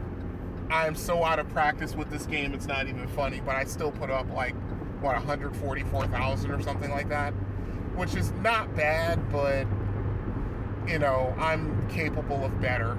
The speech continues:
It's just that I just don't play, I don't get to, get to the arcade to play, and I need to start playing an emulation again,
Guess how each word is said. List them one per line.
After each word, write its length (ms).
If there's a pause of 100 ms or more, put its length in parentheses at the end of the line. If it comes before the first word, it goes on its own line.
It's 220
just 220
that 100
I 140
just 260
don't 220 (180)
play, 460 (600)
I 40
don't 180
get 200
to, 220 (200)
get 160
to 80
the 100
arcade 380
to 60
play, 300
and 100
I 60
need 220
to 60
start 260
playing 280
an 80
emulation 680
again, 400